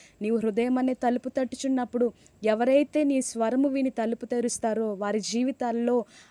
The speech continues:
అయ్యా, వారి యొక్క కుటుంబాల్లో సమృద్ధినిచ్చే దేవుడివై ఉన్నావు ప్రవ్వా. అయ్యా, వారితో కలిసి భోజనము చేస్తానని నీవు మాట్లాడుచున్నావయ్యా. ఎంత గొప్ప ధన్యతను నీవు మాకు అనుగ్రహింప చేస్తున్నావయ్యా. పరిశుద్ధాత్ముడా, ఈ ఉదయకాల సమయంలో నిన్ను ఆహ్వానిస్తున్నా.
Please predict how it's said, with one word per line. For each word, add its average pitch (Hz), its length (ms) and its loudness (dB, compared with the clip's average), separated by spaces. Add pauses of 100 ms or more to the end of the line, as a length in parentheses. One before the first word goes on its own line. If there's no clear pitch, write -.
అయ్యా, 240 320 4
వారి 233 240 0
యొక్క 226 180 -4
కుటుంబాల్లో 254 680 0
సమృద్ధినిచ్చే 254 840 0
దేవుడివై 220 420 -2
ఉన్నావు 208 240 -6
ప్రవ్వా. 202 460 -6 (320)
అయ్యా, 214 220 6
వారితో 226 480 4
కలిసి 254 400 2
భోజనము 233 500 2 (120)
చేస్తానని 262 480 0
నీవు 240 120 0
మాట్లాడుచున్నావయ్యా. 214 1000 -4
ఎంత 240 300 -2
గొప్ప 214 380 -4
ధన్యతను 262 560 0 (320)
నీవు 214 140 0
మాకు 226 240 -2
అనుగ్రహింప 247 480 2 (200)
చేస్తున్నావయ్యా. 208 720 -2
పరిశుద్ధాత్ముడా, 226 960 -2 (300)
ఈ 220 60 4
ఉదయకాల 254 500 6
సమయంలో 233 520 -2
నిన్ను 214 260 0
ఆహ్వానిస్తున్నా. 240 840 0